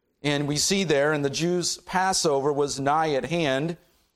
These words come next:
and many went out of the country up to Jerusalem before the Passover to purify themselves." So we understand that the context is this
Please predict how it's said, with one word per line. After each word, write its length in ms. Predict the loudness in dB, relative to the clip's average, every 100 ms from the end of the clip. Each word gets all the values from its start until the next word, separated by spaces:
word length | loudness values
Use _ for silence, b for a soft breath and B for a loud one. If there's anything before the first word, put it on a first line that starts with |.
| -4
and 160 | 0
many 220 | 0 0
went 180 | 0 2
out 240 | 2 2 2
of 140 | -2
the 80 | -2
country 420 | -2 -2 0 0
up 140 | 0
to 100 | -2
Jerusalem 600 | -4 0 0 0 0 0 0
before 340 | -2 0 0
the 80 | 0
Passover 920 | -2 0 0 0 0 0 2 0 -2 B B B
to 160 | -4
purify 800 | -2 0 2 2 2 2 2 2
themselves." 920 | 0 -2 0 0 2 0 -2 -6 -8 -10 _ _ _ _
So 160 | -2 0
we 280 | 0 -2
understand 600 | -2 -2 -2 -2 0 0 0
that 120 | -2
the 80 | -4
context 840 | -2 0 0 0 0 0 -2 -2
is 300 | -2 -2 -4
this 500 | -2 -2 -2 -4